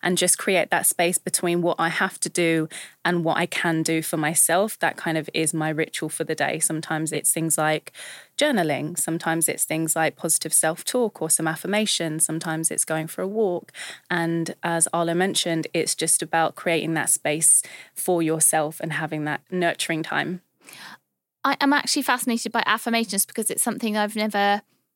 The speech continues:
Speaker 2: done. I know what they are, but I
Speaker 1: Mm-hmm.
Speaker 2: d-, I couldn't, I've never actually practiced it myself. Do you have an affirmation for me that would be good for me to start saying to myself?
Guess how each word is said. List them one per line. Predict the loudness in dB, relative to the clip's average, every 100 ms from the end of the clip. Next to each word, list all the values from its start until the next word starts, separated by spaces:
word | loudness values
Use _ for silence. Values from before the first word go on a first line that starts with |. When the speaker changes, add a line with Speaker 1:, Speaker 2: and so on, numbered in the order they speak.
| _ _
Speaker 2:
done. | 2 2 2 -2 0
I | 2
know | 4 2
what | 0 -2
they | -2 0
are, | 2 2 2 2
but | 4 6
I |
Speaker 1:
Mm-hmm. | 4
Speaker 2:
d-, | 4
I | 2
couldn't, | 0 -2 -2 -4 -10 -2
I've | 0
never | 4 4
actually | 4 2 -2
practiced | -2 -4 -4 -4 -2
it |
myself. | 0 2 0 -2 -12 -14 -2
Do | 4
you | 4
have | 4 4 4
an | 2
affirmation | 0 0 0 2 2 -2 -6 -10 -6
for | -2
me | 0 -2 0
that | 0 2
would |
be | 2 4
good | 4 2
for | 0 0
me | 0 0
to | 0
start | 0 0 2
saying | 0 0
to | -4
myself? | -4 -4 -6 -10